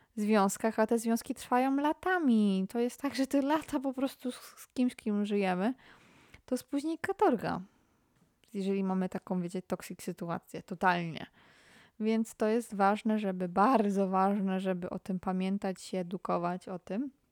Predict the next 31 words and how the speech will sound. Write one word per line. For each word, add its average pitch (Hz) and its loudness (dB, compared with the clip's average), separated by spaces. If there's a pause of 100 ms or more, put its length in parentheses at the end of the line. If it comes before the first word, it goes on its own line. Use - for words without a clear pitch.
(1040)
w 226 -2
jaki 202 0
sposób, - -4
o, 190 -2
wiedzieć, 190 0
czy - -16
to 190 -4
jest 185 -4
odpowiednia 196 0
osoba, 240 -2 (580)
na 196 0
co 202 -2
zwracać 208 0
uwagę, 254 4 (440)
nie 196 0
stosować 202 -2
manipulacji. 233 0
Jak 208 2
wiadomo, 190 0
jak 185 -4
stosujemy 196 -4
manipulację, 190 -4
to 185 -4
znaczy, 185 -4
że 185 -2 (520)
to 226 2
nie 233 6
jest 214 0
ta 226 2
osoba. 226 2 (1200)
Też 403 2